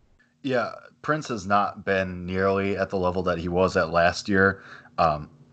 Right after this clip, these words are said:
I don't know if it's because teams are going at him more, uh, rather than Kyle Fuller, or, uh, you know, because of, you know, the loss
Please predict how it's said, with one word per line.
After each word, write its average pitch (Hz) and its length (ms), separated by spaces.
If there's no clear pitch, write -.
I 104 120
don't 101 100
know 101 140
if 95 120
it's 95 100
because 98 320
teams 98 280
are 95 80
going 90 300
at 101 180
him 117 180
more, 120 540
uh, 90 140
rather 90 240
than 87 180
Kyle 90 320
Fuller, 104 540
or, 90 300
uh, 85 220
you 107 80
know, 101 120
because 104 560
of, 90 640
you 110 100
know, 98 160
the 95 120
loss 98 600